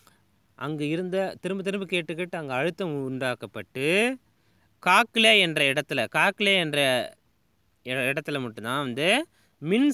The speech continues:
சைகைகளா மாற்றுது. மின் சைகைகளா மாற்றி அந்த மின் சைகைகள் காது வழி, காது நரம்பு வழியா மூளைக்கு செல்கிறது. காது,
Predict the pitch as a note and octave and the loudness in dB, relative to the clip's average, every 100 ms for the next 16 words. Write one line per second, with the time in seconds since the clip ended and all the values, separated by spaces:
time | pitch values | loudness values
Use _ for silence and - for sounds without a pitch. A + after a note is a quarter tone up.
0 | - F#3+ A#3 C4 G3+ G#3+ F3+ C#3+ C3 C3 | 2 4 4 4 4 4 2 0 -2 -4
1 | C#3 B2+ F#3 C#4 C#4+ - D#3+ F3+ F#3 E3+ | -4 -2 0 0 -2 -2 0 0 0 0
2 | E3 C3 B2 - C#3 D3 E3+ F#3+ G#3+ _ | 0 -2 -4 -4 0 4 4 2 0 _
3 | _ _ - C3+ C#3+ C#3+ G3 B3 C4+ G#3+ | _ _ -10 -6 -4 0 0 2 4 4
4 | F3+ C3 D#3 - D3+ F#3+ G#3+ G#3+ F3+ D3+ | 2 -2 -4 0 2 4 2 0 0 0
5 | C#3+ - D#3 F#3+ G3 E3 D#3+ F#3 E3+ C#3 | -2 0 2 2 0 0 0 -2 -4 -2
6 | C#3+ F3+ D3 D#3 C3 D#3 B2+ A2+ G#2+ G2+ | -2 -2 -4 -4 -6 -8 -8 -8 -8 -6
7 | A#2+ A#2+ G#2 F#2 _ _ _ _ A#2+ D3 | -4 -4 -6 -8 _ _ _ _ 0 2
8 | E3 E3 G#3 D4 | 2 2 2 0